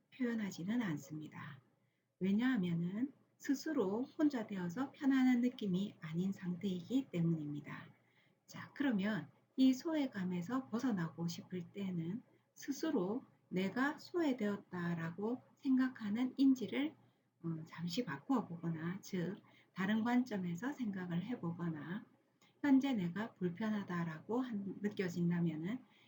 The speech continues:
이것을, 어, 불편함이 아닌 편안함이나 그럴 만한 상황이 나한테 일어났다라고 생각을 함으로 인해서 이 소외감을 잘 다루어 볼 수 있습니다.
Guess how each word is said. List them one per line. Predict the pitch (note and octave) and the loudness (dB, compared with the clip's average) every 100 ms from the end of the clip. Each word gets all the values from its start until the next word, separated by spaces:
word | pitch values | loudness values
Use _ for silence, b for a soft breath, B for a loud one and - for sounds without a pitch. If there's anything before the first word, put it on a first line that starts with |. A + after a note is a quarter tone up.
| B - | B -8
이것을, | A3+ A#3 F3 F3+ B3+ - _ _ _ | -6 -4 -4 -2 -4 -8 _ _ _
어, | D#3+ D#3+ - | -10 -10 0
불편함이 | C4+ C#4+ C4+ A#3+ G#3+ F3 | 2 4 4 4 2 0
아닌 | D#3+ E3 F3 B3+ - _ - | 0 -2 -2 -4 -8 _ -2
편안함이나 | C4+ B3 A#3+ B3 A#3 F3 D#3+ D#3+ G#3+ B3 | 2 4 2 0 0 -2 -4 -4 -8 -6
그럴 | A3 A#3 A#3 | -4 -2 -2
만한 | F#3+ G3 B3 | -2 -2 -4
상황이 | A3 G#3 G#3 G#3 F3+ | -2 0 0 0 -2
나한테 | D#3+ E3 E3+ C4+ - | -2 -2 -2 -4 -2
일어났다라고 | B3 A3 E3+ - - - - E3+ A#3+ C#4+ | -2 -2 -2 -4 -10 -12 -8 -4 -2 0
생각을 | B3+ G#3 G3 F#3 G3 | 0 -2 -2 -2 -2
함으로 | A#3+ A3 F#3 E3 | 0 0 2 2
인해서 | E3+ E3+ - D#3+ G3 B B B | 2 2 -2 -6 -8 B B B
이 | - A3 | -2 -2
소외감을 | - D4 A#3+ G#3 E3 F3 C#4 - b _ | 0 0 0 0 -2 2 2 0 b _
잘 | - G3+ A3 | -6 -4 -4
다루어 | G#3+ E3+ G#3 G3+ F#3+ | -4 -2 0 0 0
볼 | F3 | -2
수 | E3+ - | -2 -4
있습니다. | C#4 F3 - D#3 D#3 - D#3+ | -4 -4 -10 -14 -14 -14 -16